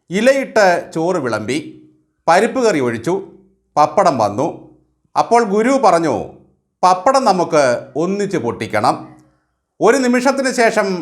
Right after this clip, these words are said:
പപ്പടങ്ങൾ പടപടാന്ന് പൊട്ടി. അത് കഴിഞ്ഞ് ഗുരു ഉള്ളൂരിനോട് ചോദിച്ചു, "പൊടിഞ്ഞോ?" അതിൻ്റെ ധ്വനി ജാതിചിന്ത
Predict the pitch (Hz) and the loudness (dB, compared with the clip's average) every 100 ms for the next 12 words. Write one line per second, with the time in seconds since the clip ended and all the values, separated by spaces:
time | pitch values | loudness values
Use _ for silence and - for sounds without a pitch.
0 | - 170 165 226 214 202 175 147 - 160 | -2 -2 2 2 2 2 0 -2 -2 0
1 | 175 185 170 151 135 113 104 - 147 156 | 2 2 2 2 0 -2 -8 -6 -6 -6
2 | - _ _ _ - 160 220 202 185 180 | -12 _ _ _ -4 0 4 4 2 0
3 | 135 90 67 - _ _ 147 196 233 254 | 0 -2 -8 -20 _ _ -2 0 2 4
4 | 180 135 - 160 208 247 254 208 196 147 | 2 0 -4 -2 0 0 0 2 2 2
5 | 127 127 127 127 67 - _ _ _ 160 | 0 -2 -6 -8 -10 -16 _ _ _ 0
6 | 160 143 117 156 - - - _ _ _ | 0 2 0 0 -2 -14 -20 _ _ _
7 | _ _ _ _ 143 190 254 269 269 196 | _ _ _ _ -2 0 0 0 0 0
8 | 208 208 165 - - _ _ _ 123 185 | 0 0 -4 -8 -18 _ _ _ 0 2
9 | 220 254 269 262 233 | 4 2 -2 -4 -4